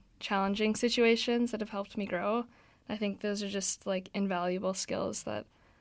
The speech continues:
I'll take with me for the rest of my life. So I'm really grateful to be put in these tough situations to kind of come outside of my shell a little bit, yeah.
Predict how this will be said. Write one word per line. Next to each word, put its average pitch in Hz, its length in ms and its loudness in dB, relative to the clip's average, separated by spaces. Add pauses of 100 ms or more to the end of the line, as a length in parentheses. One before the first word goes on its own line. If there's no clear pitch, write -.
(120)
I'll 185 60 -2
take 185 260 -4
with 185 180 -4
me 202 140 -4
for 196 140 -8
the 196 80 -2
rest 190 240 -6
of 202 40 -6
my - 80 -6
life. 208 300 -4
So - 180 -6
I'm 202 160 -4
really 196 360 -2 (560)
grateful 208 260 2
to 196 80 0
be 196 100 4
put 214 220 4
in 233 80 6
these 247 220 8
tough 240 180 2
situations 220 720 0
to 226 80 -4
kind 196 200 -4
of 196 140 -2 (880)
come 196 400 0
outside 202 320 0
of 196 60 -2
my 202 80 -2
shell 208 260 -2
a 208 40 -2
little 220 180 -2
bit, 226 260 -2
yeah. 247 220 -4